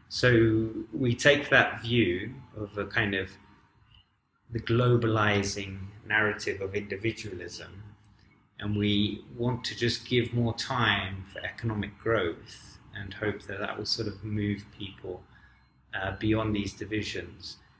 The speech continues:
But there's another route, uh, which is a bit underexplored, which is not to assume in the first place that they are divisions.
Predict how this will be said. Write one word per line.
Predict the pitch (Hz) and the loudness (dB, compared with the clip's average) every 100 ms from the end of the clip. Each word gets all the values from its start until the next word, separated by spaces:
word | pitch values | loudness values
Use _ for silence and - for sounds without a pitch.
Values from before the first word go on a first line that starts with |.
| _ _ _ _ | _ _ _ _
But | 117 | -2
there's | 117 120 | 2 4
another | 117 139 165 123 | 6 6 6 4
route, | 101 101 104 95 - - - - - - - | 2 0 0 0 -2 -6 -6 -6 -8 -18 -10
uh, | 104 95 92 | -6 -4 -4
which | 95 95 - 107 | -4 -6 -8 -8
is | 107 | -6
a | |
bit | 104 120 | -2 0
underexplored, | 120 117 101 - - - 110 95 92 | 0 0 0 -2 -6 -2 -2 0 -2
which | 90 - | -6 -4
is | 107 - | -6 -2
not | 120 131 - | -2 -2 -8
to | - 117 104 - - - - - - - - - - 107 | -6 -4 -4 -10 -20 -20 -20 -20 -20 -20 -20 -20 -12 -6
assume | - - 127 110 | -4 0 2 2
in | |
the | 104 | 0
first | 104 113 104 - | 0 0 0 -2
place | 104 95 | -4 -4
that | - 98 | -6 -8
they | 101 104 | -4 -2
are | 104 104 | -2 -6
divisions. | 92 92 90 90 80 - - | -10 -10 -12 -14 -18 -18 -20